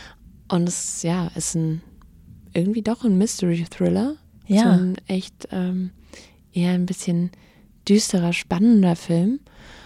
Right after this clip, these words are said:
Speaker 1: der so von einer jungen Frau handelt, die, ja, eine Forstpraktikantin ist und so in das Waldgebiet zurückkehrt, wo ihr Vater verschollen ist vor zwanzig Jahren. Und da sehr ungeheuerliche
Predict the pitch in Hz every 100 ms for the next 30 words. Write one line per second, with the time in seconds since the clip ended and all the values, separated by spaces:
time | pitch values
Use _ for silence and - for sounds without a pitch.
0 | - - - 185 185 185 190 190 185 185
1 | 196 196 - 208 214 180 170 170 - 185
2 | 180 175 175 - _ _ _ 196 170 175
3 | - 175 - 196 226 - - 196 - 190
4 | 196 185 196 196 196 202 - - 196 185
5 | 190 180 190 - 185 208 - 190 170 -
6 | 175 170 - - 175 180 - - - -
7 | 170 160 - 156 - 147 143 143 - 147
8 | - 151 151 156 160 160 185 - - -
9 | - - - - - _ - 185 175 180
10 | 175 175 175 180 - _ _ - 196 190
11 | 190 196 202 190 185 185 185 180 185 175
12 | 175